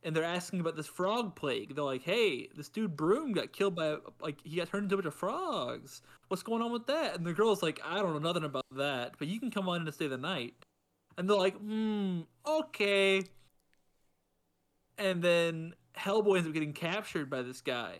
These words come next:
and it's actually the guy who originally summoned him, which, after a bit of hindsight, I'm pretty sure it's actually Rasputin.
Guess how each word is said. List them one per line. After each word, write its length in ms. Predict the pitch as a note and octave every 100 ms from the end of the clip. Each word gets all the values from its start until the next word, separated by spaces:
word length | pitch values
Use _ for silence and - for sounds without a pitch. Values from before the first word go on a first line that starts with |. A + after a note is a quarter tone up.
| -
and 100 | D3+
it's 120 | D3+
actually 340 | F#3+ G#3+ F3
the 60 | D3
guy 200 | E3 D#3
who 100 | D3
originally 320 | D3 D#3+ C#3
summoned 380 | A#2 G3+ F#3+ B2
him, 200 | C3+ - - _ _ _ _ _
which, 180 | E3 -
after 300 | F3+ F#3 F3+
a 40 |
bit 120 | E3 G3+
of 160 | D#3 - - -
hindsight, 600 | - F#3 F#3 F3 D#3 C3
I'm 120 | C#3+
pretty 280 | - F#3 G#3
sure 200 | F#3+ D#3+
it's 140 | -
actually 440 | C#3 D#3 - E3+ C#3
Rasputin. 1080 | C3 B2+ F3 - A#3+ A3+ B3+ C4+ C#4+ D4